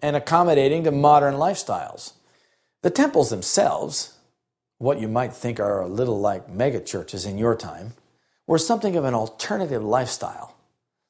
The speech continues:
The priest preached a prosperity gospel. And some of them were ordaining women to the priesthood as well. Nothing was really wrong with anything. Religion should not be a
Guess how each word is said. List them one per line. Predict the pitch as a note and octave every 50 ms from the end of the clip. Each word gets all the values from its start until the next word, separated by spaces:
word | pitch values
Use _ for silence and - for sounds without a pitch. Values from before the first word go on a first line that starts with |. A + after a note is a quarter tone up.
| _ -
The | D3 -
priest | - - - D#3 E3 E3 - - - - _ _
preached | _ - D#3 D#3+ D#3+ D#3+ - -
a | - B2
prosperity | - - - C#3 C3 - - - - D#3+ D#3 D3+ C#3+ C3 C#3 C3
gospel. | B2 C3 A#2+ G2 - - - - - - - _ _ _ _ _ _ _ _ -
And | D#3+ D3 C3
some | - - A3+ B3 A3
of | -
them | B2 A#2 A2+
were | A#2+ A#2+ - -
ordaining | C#3 C3 B2 C3+ C#3 D3 D3 C3+ B2 A#2+
women | C#3 F3 G#3+ D#3+ G#2
to | F#2 F2+
the | F2+
priesthood | F2 - - A2 G2 - - B2 B2+
as | C#3 B2 B2+
well. | D3 F3+ - - - - - - _ _ _ _ _ _ _ _ _ _ -
Nothing | E3+ A3+ B3+ B3 C4 A3+ F#3
was | D3+ C#3 A#2+
really | C#3 D#3 D#3 D3+ C#3
wrong | B2 A#2 B2+ D3 D#3+ E3 E3 E3
with | E3 D#3+
anything. | E3 F#3+ A3 G3+ - - - - - - _ -
Religion | - C3+ C#3+ E3 F3+ F3+ G#3+ G3+ F#3+
should | - - F3+ E3 D#3+
not | F3 G3 G#3 -
be | F3+ D#3
a | C#3 B2+ A#2 A2